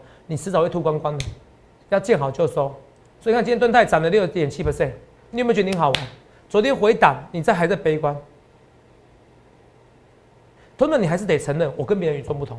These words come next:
不然我粉丝不会那么多。从疫苗事件呢，光看这一次报预告在前面，所以你要赶快把握住，很多股票很强。来，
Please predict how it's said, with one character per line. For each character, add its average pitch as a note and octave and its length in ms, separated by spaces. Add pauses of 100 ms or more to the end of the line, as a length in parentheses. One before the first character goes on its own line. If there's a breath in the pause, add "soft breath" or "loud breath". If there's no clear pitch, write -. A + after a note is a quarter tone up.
(120)
不 A3 40
然 G#3+ 80
我 F#3+ 80
粉 C#3+ 140
丝 C#3+ 140
不 C#3+ 160
会 C#3 40
那 C#3 60
么 C3+ 100
多。 B2+ 200 (580)
从 F#3+ 180
疫 B3 100
苗 F3+ 140
事 E3+ 200
件 D#3 160
呢， E3 180
光 A3 160
看 G3 100
这 G#3 120
一 - 20
次 G3 100 (160)
报 F#3 340
预 G#3+ 100
告 G3 100
在 F3+ 80
前 D3 140
面， D#3 120
所 B3 120
以 A#3+ 80
你 G3 100
要 A3 80
赶 F#3 100
快 F#3+ 80
把 C#3 140
握 D3+ 140
住， C#3 160 (320 soft breath)
很 F3+ 180
多 D4 100
股 G3 80
票 G#3+ 120
很 D#3 120
强。 B2 300 (1080)
来， F3 220